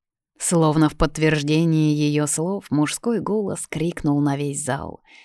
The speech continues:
«Ника, детка!» Алан резко обернулся. Ника помедлила, но тоже посмотрела в сторону входа. Впрочем, она уже знала, кого увидит. Обходя столики и жизнерадостно улыбаясь,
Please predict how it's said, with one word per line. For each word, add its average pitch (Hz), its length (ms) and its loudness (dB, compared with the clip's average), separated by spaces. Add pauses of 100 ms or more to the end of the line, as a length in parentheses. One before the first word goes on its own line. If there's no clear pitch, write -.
(600)
«Ника, 185 580 8
детка!» 175 640 4 (1200)
Алан 156 400 4
резко 151 380 -2
обернулся. 143 800 -4 (520)
Ника 190 380 6
помедлила, 165 720 2
но 170 200 4
тоже 196 380 -2
посмотрела 165 640 -2
в 156 60 -8
сторону 165 400 -2
входа. 160 460 0 (440)
Впрочем, 156 640 0
она 160 240 4
уже 175 280 0
знала, 127 320 -2
кого 139 340 -4
увидит. - 480 -12 (480)
Обходя 190 500 0
столики 190 560 -4
и 143 120 0
жизнерадостно 143 800 -2
улыбаясь, 147 680 -4